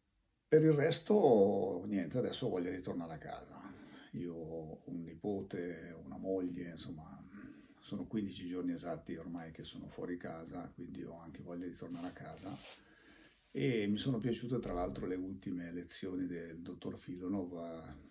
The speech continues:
su quello che è un po' il suo modello di salute, no? Sia psichico, sia alimentazione, sia <clears throat> individuale, che si rifà sicuramente a dei saperi molto, molto antichi,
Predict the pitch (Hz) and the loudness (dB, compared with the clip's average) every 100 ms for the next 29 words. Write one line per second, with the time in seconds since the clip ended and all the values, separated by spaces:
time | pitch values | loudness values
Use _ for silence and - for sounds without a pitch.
0 | - - - - 87 90 - 87 87 92 | -14 -10 -8 -6 -4 -4 -4 -2 0 0
1 | 90 85 - - - 110 - 92 104 - | 0 -4 -8 -8 -6 -4 -2 -2 -2 -2
2 | 85 82 90 90 87 - - 87 104 127 | -4 -4 0 0 0 -2 -6 -4 -2 -2
3 | 101 - - - 98 82 80 - - 101 | -4 -10 -8 -4 -4 -4 -6 -8 -2 -2
4 | 92 101 - 95 - 85 82 90 85 92 | 0 -4 -2 -4 -4 -6 -6 -8 -8 -10
5 | 92 85 76 80 - - 95 90 90 87 | -10 -10 -8 -10 -8 -4 -2 -2 -4 -4
6 | - 90 87 90 85 - - - 151 - | -6 -8 -8 -6 -8 -10 -2 0 2 0
7 | - - 101 98 92 92 87 78 101 110 | -2 -2 0 -2 -4 -4 -4 -4 -4 -6
8 | - - - - - - - - - - | -6 -14 -20 -20 -20 -20 -20 -20 -20 -20
9 | _ _ - - 135 127 139 131 120 107 | _ _ -20 2 6 8 8 8 8 6
10 | - 135 123 - 143 147 139 113 98 95 | 6 6 6 8 8 8 6 2 2 4
11 | 131 131 131 101 90 87 87 87 85 85 | 6 8 6 4 2 0 0 -2 -2 -4
12 | 101 98 - 113 107 98 90 107 110 90 | -2 -2 -2 0 2 2 2 2 0 -2
13 | 92 90 - 82 - - 85 - - | -4 -4 -6 -10 -12 -12 -12 -12 -12